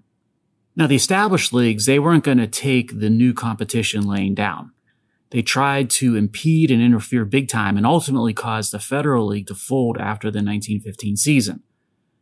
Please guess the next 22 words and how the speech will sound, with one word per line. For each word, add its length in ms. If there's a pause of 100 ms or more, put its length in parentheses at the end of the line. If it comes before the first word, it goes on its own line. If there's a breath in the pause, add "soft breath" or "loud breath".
(160)
And 100
this 140
resulted 500
in 140
a 100
landmark 600
federal 380
lawsuit, 640 (220)
Federal 300
Baseball 420
Club 360
versus 420
the 100
National 480
League, 420 (580)
in 240
which 320
the 180
United 400
States 380
Supreme 420
Court 480